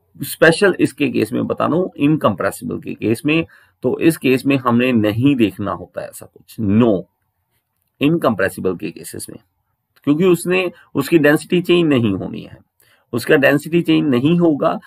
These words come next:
तो वो क्या, तो ये केस कई बार ना कंप्रेसिबल के लिए अगर पूछ लेता, ये कंप्रेसिबल लिख लेता, तो, तो एसटीपी पे लेते हैं, लेकिन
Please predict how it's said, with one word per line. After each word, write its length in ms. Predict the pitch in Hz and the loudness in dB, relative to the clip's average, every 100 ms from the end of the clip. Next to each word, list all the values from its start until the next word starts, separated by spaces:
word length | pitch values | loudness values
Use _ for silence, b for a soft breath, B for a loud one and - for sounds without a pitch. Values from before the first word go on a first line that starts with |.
| b _ | b _
तो 140 | 156 156 | 2 4
वो 160 | 170 | 4
क्या, 280 | 160 - 143 | 2 -2 -2
तो 260 | 131 175 185 | 0 0 2
ये 180 | 180 | -2
केस 380 | 190 - 165 175 | -2 4 6 4
कई 200 | - 160 | 2 2
बार 160 | 160 190 | 4 2
ना 100 | - | 0
कंप्रेसिबल 800 | - 156 127 143 - 196 202 180 | 0 0 4 4 4 2 2 2
के 120 | 180 | 2
लिए 120 | 160 | 4
अगर 180 | 147 135 | 4 2
पूछ 280 | 123 101 101 | -2 -4 -4
लेता, 240 | 92 92 | -4 -4
ये 240 | 104 127 | -2 -2
कंप्रेसिबल 540 | 143 143 131 147 156 131 | 0 -2 2 0 0 -2
लिख 180 | 101 90 | -2 -4
लेता, 420 | 87 - - - | -10 -10 -14 0
तो, 180 | 170 185 | 2 4
तो 140 | 196 | 4
एसटीपी 400 | 165 - 147 139 | 2 2 -4 -2
पे 120 | 135 135 | 0 0
लेते 280 | 98 - | 0 -4
हैं, 60 | 80 | -10
लेकिन 360 | 107 107 147 | -8 -4 -4